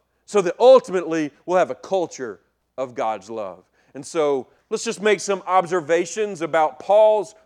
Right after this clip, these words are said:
prayer that'll help us develop a heart of love. And we wanna see, first of all, the motive of his prayer. Notice that he says in verse fourteen, "For this reason."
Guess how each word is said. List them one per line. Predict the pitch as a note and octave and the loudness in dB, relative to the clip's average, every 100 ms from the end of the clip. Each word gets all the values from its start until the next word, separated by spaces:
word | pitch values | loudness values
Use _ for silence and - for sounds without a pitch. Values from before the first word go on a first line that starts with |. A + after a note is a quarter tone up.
| _ | _
prayer | - A3+ E3 G#2 - _ _ _ | 2 4 4 -2 -8 _ _ _
that'll | D3+ D3 | -4 2
help | G3 F#3+ | 4 4
us | E3+ D#3 | 0 -6
develop | D3+ E3 C#3 | -2 -2 0
a | |
heart | D#3 C#3+ | -2 -2
of | B2+ | -2
love. | D#3+ D#3+ C3+ | 0 0 0
And | C3+ | -6
we | E3+ | -4
wanna | E3+ C#3+ | -4 -6
see, | - D3 | -8 -8
first | F#3+ F#3 C3 | -4 -6 -4
of | |
all, | D3 D3 | -2 0
the | D3 | -2
motive | C#3+ D3+ E3+ E3 | 0 0 0 0
of | F3 | -2
his | E3+ - | -4 -8
prayer. | - G3 G3+ G#3 _ _ _ D3+ | -6 -4 -4 -6 _ _ _ -2
Notice | F#3+ F#3 | 0 0
that | F#3+ | -4
he | E3+ | -6
says | - G3 E3 | -2 -4 -2
in | F3 | -2
verse | F3 E3 | -2 -4
fourteen, | - F3+ D3+ F#3+ G3+ F#3+ _ _ | -4 -4 -4 -6 -6 -8 _ _
"For | - G3+ G#3+ G3+ | -4 4 4 4
this | C#3+ F#3+ G3+ - C#3+ | 2 0 0 -4 -4
reason." | F3 F#3 B2+ G#2 | -2 -2 -8 -14